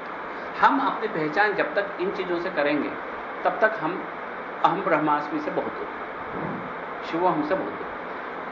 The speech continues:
हमारी पहचान हम फिर शरीर से करने लगते हैं कि मैं युवा हूं, मैं सुंदर हूं,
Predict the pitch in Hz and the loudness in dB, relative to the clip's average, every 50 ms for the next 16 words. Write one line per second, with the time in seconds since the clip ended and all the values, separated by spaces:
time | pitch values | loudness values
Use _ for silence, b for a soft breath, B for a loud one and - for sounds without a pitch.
0 | - - - - - 135 - - - - - 156 175 214 233 247 240 208 196 - | -8 -8 -8 -6 -6 -6 -6 -6 -6 -2 4 6 8 8 8 8 6 4 4 6
1 | 247 240 240 240 - 269 247 - - 220 220 247 247 254 302 233 220 214 214 196 | 4 4 4 4 0 0 0 2 4 4 4 4 4 2 4 4 4 4 4 2
2 | 170 - - 131 117 - - - - - - - - - - - 165 165 180 175 | 2 0 0 -4 -6 -6 -8 -8 -8 -8 -8 -8 -8 -8 -6 -4 -2 2 2 4
3 | 160 151 156 175 170 156 156 160 160 160 160 165 165 160 160 156 147 151 165 165 | 6 6 8 8 8 8 6 6 2 2 2 2 0 0 0 0 2 6 6 6
4 | 156 151 147 147 151 147 151 - - | 6 6 2 2 2 0 0 -2 -6